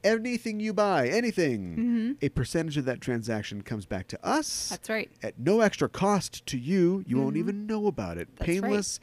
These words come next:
Speaker 1: and it helps support the show. It's a great way to support us
Speaker 2: Mm-hmm.
Speaker 1: by just doing what you do.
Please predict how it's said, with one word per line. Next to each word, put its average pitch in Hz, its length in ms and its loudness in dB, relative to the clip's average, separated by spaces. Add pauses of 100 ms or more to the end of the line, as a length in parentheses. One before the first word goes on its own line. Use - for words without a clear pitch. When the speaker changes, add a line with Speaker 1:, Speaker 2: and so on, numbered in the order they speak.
(200)
Speaker 1:
and 107 120 -6
it 90 40 -8
helps 131 200 -6
support - 320 -2
the - 80 -12
show. 110 380 0
It's 104 120 -6
a - 40 -14
great 120 180 -2
way 104 120 -2
to 90 80 -8
support - 500 -6
us 196 480 0
Speaker 2:
Mm-hmm. 214 260 -6
Speaker 1:
by 135 160 0
just 175 320 -8 (220)
doing 220 280 0
what 233 200 -6
you 160 80 -10
do. 233 340 -6